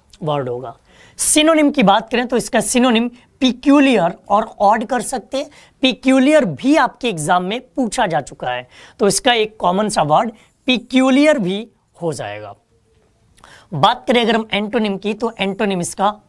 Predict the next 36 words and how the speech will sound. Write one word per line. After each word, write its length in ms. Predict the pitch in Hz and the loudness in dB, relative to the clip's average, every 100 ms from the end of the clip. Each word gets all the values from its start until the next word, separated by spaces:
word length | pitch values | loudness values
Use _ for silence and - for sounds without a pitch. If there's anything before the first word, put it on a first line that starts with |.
| - | -2
ऑर्डिनरी, 580 | 202 208 220 233 190 131 _ _ - | 0 2 2 0 0 -4 _ _ -4
ऑर्डिनरी 480 | 185 180 202 214 233 | -2 0 0 0 -2
कहते 340 | - 175 - 185 | -2 -4 -4 -6
हैं 140 | 208 | -4
जो 100 | 226 | -4
साधारण, 640 | - 202 175 143 160 143 - - - - | -2 0 0 0 -2 -4 -10 -20 -20 -2
जो 100 | 208 | 2
बिल्कुल 380 | 226 262 294 285 | 2 2 2 0
सिंपल 720 | - - 294 285 285 311 285 | 0 -2 0 0 0 0 0
सी 200 | 196 247 | -2 -4
चीज़ 460 | 190 190 175 151 - | -4 -4 -4 -4 -8
हो, 240 | 127 107 _ _ - - _ - | -14 -16 _ _ -20 -20 _ -4
उसके 340 | 233 - - 285 | -4 -2 0 2
लिए 160 | 247 | 2
हम 220 | 208 208 247 | 2 -2 -4
इस 240 | 214 - - - | -6 -6 -4 0
ऑर्डिनरी 480 | 196 196 220 240 | 2 2 2 0
वर्ड 280 | 214 170 160 | 0 0 -2
का 260 | 156 202 262 _ _ _ - | -2 -2 -4 _ _ _ -12
यूज़ 280 | 160 143 - | -10 -10 -14
करते 280 | 135 - 135 | -18 -18 -20
हैं। 160 | 123 _ _ - - | -20 _ _ -14 -2
अगर 180 | 208 311 | 2 4
हम 80 | 294 | 2
एग्जांपल 520 | 160 151 233 233 254 | 2 2 2 0 0
की 100 | 226 | 2
बात 260 | 185 180 - | 0 0 -2
करें 140 | 240 | -2
तो 80 | 220 | -2
एग्जांपल 500 | 165 190 196 214 208 | -2 -2 -2 -2 -2
है, 80 | 226 | -2
"We 200 | 190 226 | 0 0
had 200 | 226 269 | -2 -4
to 220 | 214 - | -6 -2
face 280 | 254 269 240 | -2 0 0
a 160 | 196 | 0